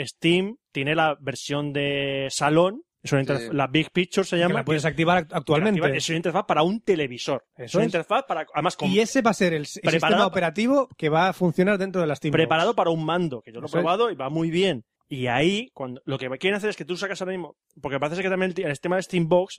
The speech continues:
Speaker 1: va a ser como una especie de licencia. Steam
Speaker 3: Mm.
Speaker 1: Box, que si alguien saca un P C de estos pequeños, que yo, si, desde luego, yo aún no veo el negocio ahí.
Speaker 3: No, no lo veo tampoco muy claro, y además
Speaker 1: Porque
Speaker 3: porque quieren
Speaker 1: salió
Speaker 3: actualizarlo cada año también.
Speaker 1: salió una Steam Box no oficial de Valve, sino otra,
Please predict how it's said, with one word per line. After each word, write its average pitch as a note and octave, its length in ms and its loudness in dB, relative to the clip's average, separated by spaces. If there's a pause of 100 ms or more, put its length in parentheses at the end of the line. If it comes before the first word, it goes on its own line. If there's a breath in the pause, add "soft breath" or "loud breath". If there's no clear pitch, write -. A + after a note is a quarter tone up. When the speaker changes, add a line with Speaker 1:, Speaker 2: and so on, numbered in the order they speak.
Speaker 1:
va C3+ 40 -8
a - 20 -10
ser D#3 160 -6
como D3 140 -6
una - 40 -4
especie D#3 180 -4
de C#3+ 60 -4
licencia. B2 420 -10 (160)
Steam D3+ 300 -2
Speaker 3:
Mm. E3+ 40 -4
Speaker 1:
Box, D#3 300 2
que C3 140 -16
si C#3+ 120 -10
alguien D3 120 -6
saca E3+ 260 -6
un D3 540 -6
P D#3+ 140 0
C E3+ 340 -2
de E3+ 80 -2
estos - 460 -10
pequeños, E3 560 -6 (160)
que B2 100 -20
yo, D3 200 -4 (100)
si, - 240 -18
desde C3 320 -6
luego, C3 220 -8 (120)
yo D3 320 2
aún D#3 320 2
no D#3 140 0
veo D#3+ 160 0
el D3 80 -4
negocio C3+ 420 -8
ahí. G3 240 -2 (160)
Speaker 3:
No, G3 320 0
no B3+ 380 2
lo C4+ 100 4
veo B3 140 2
tampoco G#3+ 360 2
muy G3 200 2
claro, F#3+ 180 2
y E3+ 40 2
además D#3+ 160 2
Speaker 1:
Porque A3+ 100 2
Speaker 3:
porque G3 100 4
quieren A#3 160 4
Speaker 1:
salió A3+ 80 4
Speaker 3:
actualizarlo G3+ 580 4
cada E3 220 2
año F#3+ 240 2
también. C#3+ 320 0
Speaker 1:
salió C#3+ 300 2
una F#3 100 4
Steam F3 300 -2
Box F3 260 2
no D#3 160 2
oficial E3+ 480 0
de D3+ 60 -4
Valve, D#3+ 180 -2
sino A#2+ 240 -12
otra, F3 320 -4